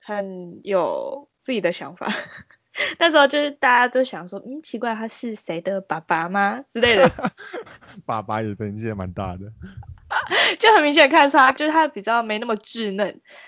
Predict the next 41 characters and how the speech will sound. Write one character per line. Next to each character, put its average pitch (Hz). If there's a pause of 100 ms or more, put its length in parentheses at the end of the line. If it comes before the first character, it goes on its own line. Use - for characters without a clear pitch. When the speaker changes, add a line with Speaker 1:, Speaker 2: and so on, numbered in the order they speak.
Speaker 1:
然 294
后 -
说 277
，“嗯， 311 (220)
怎 233
么 220
了？ 214
他 262
是 349
谁？” - (240)
然 269
后 285
发 269
现， 262
哦， 254
原 247
来 294
他 320
已 254
经 262
打 196
滚 208
过 226
一 247
圈 190
了， 98
但 302
他 294
又 277
想 190
要 190
再 226
念 226
不 226
同 208
的 151
东 127
西， 190
他 190
回 190
来。 240